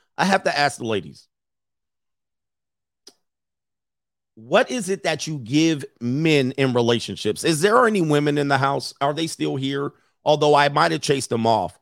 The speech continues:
with my Be a Man, uh, content. Are there any women here? I want you to ask, I wanna ask you, what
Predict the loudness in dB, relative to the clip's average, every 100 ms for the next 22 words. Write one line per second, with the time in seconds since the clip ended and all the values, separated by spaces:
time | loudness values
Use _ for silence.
0 | -10 -8 -4 -6 -8 -14 _ _ _ _
1 | _ _ _ _ _ _ _ -16 -2 2
2 | 2 0 -4 -4 -10 -12 -6 -6 -6 -10
3 | -14 _ _ -2 -2 -4 -10 -12 _ _
4 | _ _ _ _ _ _ _ _ _ _
5 | _ _ _ _ _ _ _ -2 2 4
6 | 4 2 0 -2 -2 -2 -4 -10 _ _
7 | _ _ 0 2 2 0 0 0 -2 0
8 | 0 2 0 -2 -2 -8 -10 _ _ _
9 | _ _ _ _ -20 -16 0 4 4 2